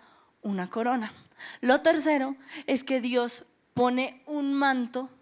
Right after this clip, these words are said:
sobre ellos. La cuarta es que los bautiza con fuego. ¿Qué significa esto? Pues ustedes saben que a Tomás le encanta el fútbol. Yo estoy orando que eso se le quite. No se le ha quitado,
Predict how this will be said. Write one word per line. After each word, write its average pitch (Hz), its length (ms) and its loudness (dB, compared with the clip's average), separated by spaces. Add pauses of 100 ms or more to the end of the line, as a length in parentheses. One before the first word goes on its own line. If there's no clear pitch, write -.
sobre 190 540 -8
ellos. - 440 -16 (460)
La 302 180 6
cuarta 254 540 0 (280)
es 233 200 -2
que 233 120 -6
los 220 180 -6
bautiza 233 760 -8 (540)
con 180 220 -12
fuego. - 380 -6 (1800)
¿Qué 311 160 -2
significa 330 640 -6
esto? - 240 -20 (640)
Pues 294 240 2
ustedes 294 380 4
saben 330 200 6
que 359 100 4
a 359 40 4
Tomás 285 300 4
le 226 80 0
encanta 233 320 0
el 233 80 0
fútbol. 277 460 0
Yo 208 80 -4
estoy 214 200 -2
orando 214 400 0
que 233 200 0
eso 202 240 -8
se 220 140 -2
le 196 120 -2
quite. 262 460 -8
No 233 200 -4
se 208 120 -6
le 202 80 -2
ha 196 40 -6
quitado, 269 380 0